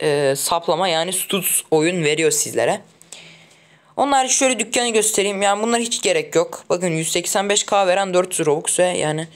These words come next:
ben yüz, yüz kırk dört K veren petim var yani. Hiç değecek bir şey değil arkadaşlar. Bakın oynayın bu oyunu. Ben yani bir hafta olmadı oynayalı. Ve yani buraya kadar kasıldım şu an. Harbi iyi kasım. Bakın iki, iki yedi yüz yetmiş yedi geldik.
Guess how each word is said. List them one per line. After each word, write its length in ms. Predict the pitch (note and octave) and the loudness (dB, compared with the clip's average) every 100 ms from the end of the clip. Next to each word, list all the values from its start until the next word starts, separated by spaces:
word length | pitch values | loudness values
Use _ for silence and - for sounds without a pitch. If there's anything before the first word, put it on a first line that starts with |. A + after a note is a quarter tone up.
| - - _ _ D3 | -20 -20 _ _ -2
ben 180 | D#3+ - - | -2 -4 -10
yüz, 420 | C#3+ C#3 D3 C#3 | -6 -4 -4 -4
yüz 180 | C#3 - | -4 -4
kırk 200 | - - | -6 0
dört 200 | F3 - | 0 2
K 220 | D#3+ D#3+ | 0 2
veren 220 | D3+ D3+ | 2 -2
petim 400 | - C#3 - D#3 | -2 -4 -2 -2
var 120 | A#2+ | -2
yani. 240 | A2+ - D#3 | -2 -8 -4
Hiç 280 | - - - - - - - _ - | -2 -2 -4 -20 -20 -20 -20 _ 2
değecek 440 | D#3 D3+ F3+ F#3 | 2 4 -2 -2
bir 40 | |
şey 240 | - G3 F3+ | 0 0 0
değil 200 | D#3+ D3+ | 0 0
arkadaşlar. 360 | D#3+ - E3+ | 0 0 0
Bakın 180 | D#3+ E3 | 0 0
oynayın 500 | A2 E3+ F#3+ G3+ E3+ | 2 2 2 0 2
bu 40 | C#3 | 2
oyunu. 220 | C#3 C3+ | 2 -2
Ben 200 | D#3 D#3+ - - _ _ - - D3+ _ | -2 -4 -14 -20 _ _ -20 -20 -20 _
yani 360 | D3+ D3+ D#3 - - _ _ | 0 0 -2 -8 -14 _ _
bir 140 | E3+ | 0
hafta 300 | G3+ F#3+ - | 2 2 2
olmadı 320 | F#3+ F#3+ E3 C#3+ | 2 2 2 2
oynayalı. 480 | B2+ B2 C3 F#3+ - _ _ _ - _ - F3+ | 0 0 0 0 -4 _ _ _ -20 _ -4 0
Ve 60 | |
yani 420 | G3+ D#3 D#3 D#3 | 2 2 0 0
buraya 200 | E3 G3+ | 2 2
kadar 320 | F#3 F3+ G3+ - | 2 0 -2 -2
kasıldım 480 | D#3 - F3 F3 | -2 0 2 0
şu 180 | E3 D#3 | 0 0
an. 140 | E3+ E3+ | -2 0
Harbi 440 | D#3 E3+ E3 E3+ - - - - | 0 0 -2 -6 -12 -20 -20 -12
iyi 120 | D#3 D#3+ | -6 0
kasım. 300 | D#3+ C3 E3 | 0 0 -2
Bakın 220 | G3 - | -4 -6
iki, 340 | F3+ - C4 | -2 0 0
iki 340 | A#3+ G3 - C4+ | 0 -4 -2 0
yedi 240 | A#3 E3+ | 0 0
yüz 140 | D#3 C#3 | 0 -2
yetmiş 320 | D3 - C#3+ | -2 -2 -2
yedi 160 | C3 | -2
geldik. 480 | B2+ C3+ F#3 C4 - | -2 -2 -2 -6 -6